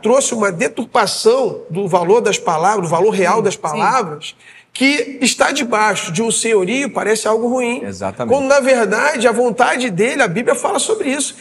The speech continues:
Speaker 1: Ela é boa, ela é agradável, ela é perfeita.
Speaker 3: É isso aí.
Speaker 1: Por mais que eu possa pensar em algo maravilhoso pra mim, é longe de ser perfeito como
Speaker 3: É.
Speaker 1: aquilo que Deus planejou pra
Speaker 3: Exatamente.
Speaker 1: mim.
Speaker 3: Não, e inclusive nós tá-, estávamos até comentando, né,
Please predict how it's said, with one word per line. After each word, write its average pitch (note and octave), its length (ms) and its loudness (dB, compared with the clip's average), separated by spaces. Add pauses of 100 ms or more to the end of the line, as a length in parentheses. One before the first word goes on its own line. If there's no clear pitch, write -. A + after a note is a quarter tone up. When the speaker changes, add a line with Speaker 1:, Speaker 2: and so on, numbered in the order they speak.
(140)
Speaker 1:
Ela A#3 200 2
é B3 60 4
boa, G3+ 340 4
ela B3+ 140 2
é B3+ 40 2
agradável, A#3 640 2
ela A3 160 2
é C4 360 0 (460)
perfeita. - 760 -4
Speaker 3:
É G2 140 -10
isso - 180 -12
aí. B2+ 140 -8
Speaker 1:
Por C4+ 180 2
mais D4 220 0
que - 80 -4
eu - 40 0
possa C#4 320 2
pensar A3 600 0
em G3+ 40 0
algo G3+ 220 0
maravilhoso A3+ 600 0
pra F#3+ 140 -2
mim, A3+ 280 -6 (220)
é A#3 120 4
longe A#3 440 0
de B3 80 -4
ser A#3 560 -2
perfeito B3 580 0
como A#3+ 180 0
Speaker 3:
É. A#3 40 2
Speaker 1:
aquilo B3 240 -4
que B3 100 -6
Deus G#3+ 300 0 (280)
planejou A3+ 380 2
pra D3 100 0
Speaker 3:
Exatamente. A#3 280 -2
Speaker 1:
mim. - 60 -12 (220)
Speaker 3:
Não, E3 180 0
e A#2 100 2
inclusive C3+ 460 -2
nós C#3+ 180 -2
tá-, C3+ 120 -2
estávamos B2 300 -2
até B2 160 -2
comentando, C#3+ 640 -2
né, F#2+ 280 -6